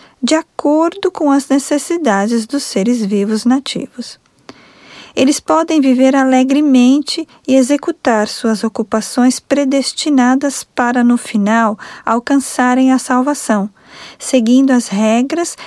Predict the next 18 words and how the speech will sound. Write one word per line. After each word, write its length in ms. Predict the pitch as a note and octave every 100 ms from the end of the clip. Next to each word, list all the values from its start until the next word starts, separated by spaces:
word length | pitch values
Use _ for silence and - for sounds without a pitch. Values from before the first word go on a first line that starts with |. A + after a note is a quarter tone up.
| -
e 100 | A#3
regulações 920 | F#3 G3+ A3 A3+ A3 - G#3+ A3+ B3
mencionadas 840 | C4+ C4+ - E4 B3 G#3 A3 A3 B3+
nas 220 | A#3+ A#3
Escrituras 840 | B3+ - - D#4+ - - F#3+ F#3
reveladas. 840 | - G3+ A3+ B3+ - - A#3 - - _ _ _ - - _ _ - - - -
O 80 | A3+
mundo 260 | B3+ F4 D4+
material 800 | A3+ G3 G3 G3 G3+ G3+ G3 - -
é 80 |
criado 560 | G#3+ - A#3 G#3+ A3 A#3
para 280 | - G#3+ A3
satisfazer 1040 | - C#4 - D#4 - G3+ F#3+ A#3 G#3+ G#3 - - -
os 140 | A3
caprichos 720 | - A#3+ - C4+ C4 C#4+ A#3+
dos 340 | A#3+ A3+ G#3 B3
Nityabadhas, 1160 | C4+ C#4+ - D4 G3 E3+ D#3+ F3+ - - - _ - - - -
ou 260 | G3 G3+